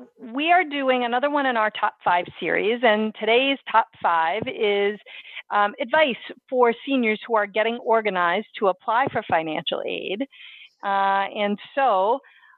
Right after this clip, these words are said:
why don't we start with number five, which I know is related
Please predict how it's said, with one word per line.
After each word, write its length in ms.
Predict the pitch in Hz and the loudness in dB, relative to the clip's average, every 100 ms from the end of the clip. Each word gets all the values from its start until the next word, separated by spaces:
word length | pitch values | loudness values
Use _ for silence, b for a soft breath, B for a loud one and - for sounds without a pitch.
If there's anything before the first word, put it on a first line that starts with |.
| B B B _ | B B B _
why 260 | 214 240 302 | -2 0 2
don't 160 | 440 | 0
we 100 | 349 - | -4 -10
start 300 | - 269 277 | -4 -2 0
with 140 | 262 220 - _ | -2 -4 -4 _
number 520 | 214 220 240 262 254 - - | -4 0 0 2 2 0 -4
five, 500 | - 196 165 175 247 277 | -2 0 0 0 0 -2
which 260 | 269 233 226 | -4 -2 0
I 120 | 220 214 | 0 0
know 240 | 233 269 | 0 0
is 120 | 277 | 0
related 480 | 240 233 226 240 226 | -2 0 0 0 -2